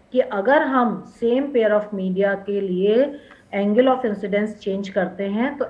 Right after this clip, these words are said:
angle of refraction भी change हो जाएगा, पर उतने extent में नहीं होगा,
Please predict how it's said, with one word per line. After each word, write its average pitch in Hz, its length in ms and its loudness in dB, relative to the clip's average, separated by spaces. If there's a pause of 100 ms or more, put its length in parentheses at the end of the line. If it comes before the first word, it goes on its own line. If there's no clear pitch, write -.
angle 185 260 0
of 233 220 -4
refraction 185 600 -6
भी 185 180 -2
change 175 340 -6
हो 160 80 -6
जाएगा, 147 340 -8 (460)
पर 269 100 6
उतने 247 420 2
extent 311 460 0
में 330 140 0
नहीं 370 200 0
होगा, 190 240 0